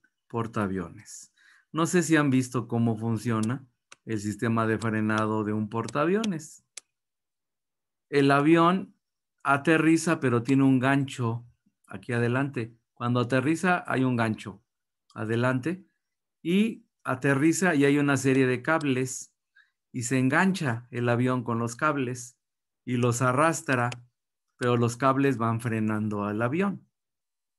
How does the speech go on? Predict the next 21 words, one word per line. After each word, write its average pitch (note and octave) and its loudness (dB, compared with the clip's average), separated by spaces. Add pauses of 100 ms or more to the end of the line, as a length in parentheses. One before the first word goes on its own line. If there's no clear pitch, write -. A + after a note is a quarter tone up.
(200)
porque A#2+ -6
van C3+ 0
tan D3+ 2
rápido D3 0
que B2+ -2
la A#2 -2
pista B2+ -2
no A#2 0
es A#2 -2
suficiente A#2 -4 (1400)
para G#2+ -4
que A#2 -8
corra A#2+ 0
por A2 -2
ahí A2+ 0
el A2+ -2
avión, F3 0
no A2+ -2
tienen G3 2
que C3+ 2
frenar. G#2+ -6